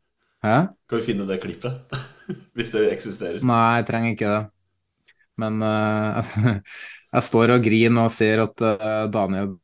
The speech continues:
Speaker 1: Berg Hestad og Magne Hoseth og, eh, sikkert Forren, jeg husker ikke hvem alle det var, men det var tungt, ordentlig tungt. Men, eh, den gleden av å vinne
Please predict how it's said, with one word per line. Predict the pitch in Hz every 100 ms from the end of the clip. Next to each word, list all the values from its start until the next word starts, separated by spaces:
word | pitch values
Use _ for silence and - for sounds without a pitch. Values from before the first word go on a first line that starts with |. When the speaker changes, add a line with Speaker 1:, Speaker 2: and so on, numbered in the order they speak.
| _
Speaker 1:
Berg | 107 107 104
Hestad | 110 101 - 92 95 101
og | 101
Magne | 104 104 92 92
Hoseth | 107 104 - - 92 - - 104
og, | 98 101 98
eh, | 98 98 98 95 95 95 98 _ _ -
sikkert | 104 - 95
Forren, | - 104 87 82 95
jeg | 95
husker | 92 -
ikke | - 82
hvem | 101 90
alle | 85
det | 87
var, | 87 92
men | 101 104 104 - - - - _ _ _ _ _
det | 110
var | 117 104 -
tungt, | 120 - - - _ -
ordentlig | 110 95 110 107
tungt. | 113 113 - - _ _
Men, | 113 113
eh, | 113 110 110 110 -
den | 110 123 107
gleden | - 120 120 110 87 95
av | 113
å | 110
vinne | 110